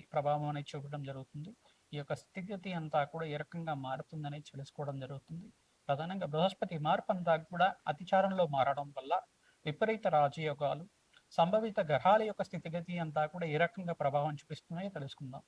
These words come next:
ధనుస్సు రాశి జాతకులకి గోచారరీత్యా ఈ యొక్క బృహస్పతి, రాశ్యాధిపతి అయిన బృహస్పతి అంతా కూడా కర్కాటక రాశిలో గురు పుష్య యోగంలో అంతా కూడా అతిచారంలో సంచారం చేయడం వల్ల ఎటువంటి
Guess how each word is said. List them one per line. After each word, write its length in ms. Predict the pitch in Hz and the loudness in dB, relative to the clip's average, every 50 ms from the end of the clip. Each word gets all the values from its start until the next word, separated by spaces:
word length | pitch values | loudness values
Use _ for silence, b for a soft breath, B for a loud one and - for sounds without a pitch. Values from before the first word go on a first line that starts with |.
| _ _ _ _ _ _ - | _ _ _ _ _ _ 10
ధనుస్సు 340 | 165 190 220 226 - - | 12 12 12 12 12 12
రాశి 280 | 269 254 247 240 - 269 | 12 12 12 12 12 12
జాతకులకి 520 | 214 240 233 233 233 220 226 - - 233 233 226 - 165 | 12 12 12 12 12 8 2 0 -2 -4 -4 -4 2 4
గోచారరీత్యా 720 | 185 202 196 - 233 226 220 208 214 208 - - 233 226 226 - - - b b b b b _ - 175 | 4 4 8 12 12 12 12 12 8 4 8 12 12 12 12 12 10 2 b b b b b _ 2 2
ఈ 20 | |
యొక్క 160 | 170 170 185 139 | 4 6 6 6
బృహస్పతి, 480 | 147 180 202 220 - - - 226 - 190 151 165 | 8 10 10 10 10 8 2 -4 -2 6 10 12
రాశ్యాధిపతి 600 | 160 185 185 - - 247 240 220 220 220 214 214 214 | 12 12 12 10 10 12 12 12 10 6 2 4 4
అయిన 100 | 208 196 185 | 4 4 4
బృహస్పతి 460 | 170 180 185 170 - - - 180 190 190 180 | 6 6 6 6 4 0 -4 -2 0 0 0
అంతా 180 | 170 160 170 165 160 165 | 4 8 8 8 10 10
కూడా 140 | 170 170 170 - | 8 6 6 8
కర్కాటక 460 | 156 147 147 - 185 196 196 208 196 196 190 | 6 6 10 12 12 12 12 12 10 10 10
రాశిలో 300 | 185 185 - 180 196 208 202 - b b b _ - | 10 8 4 0 0 0 0 -2 b b b _ 0
గురు 140 | 165 185 226 220 220 - | 4 4 4 4 4 2
పుష్య 260 | 240 226 - - 226 202 190 | 0 0 2 2 0 2 4
యోగంలో 340 | 185 175 185 185 175 170 165 165 | 4 4 4 4 6 8 8 8
అంతా 160 | 165 - 170 160 170 | 8 4 0 0 4
కూడా 100 | 175 180 160 | 4 4 4
అతిచారంలో 500 | 147 - 175 - 220 196 190 190 190 185 175 - | 4 2 4 6 6 6 6 6 4 2 2 2
సంచారం 400 | 147 143 - 160 156 156 160 151 - | 0 0 2 4 4 4 4 0 -2
చేయడం 240 | 156 143 135 139 139 | -6 -6 -6 -6 -6
వల్ల 120 | 139 139 147 143 | -4 -2 -2 -2
ఎటువంటి 320 | 139 156 160 165 165 160 | -2 -4 -4 -4 -4 -4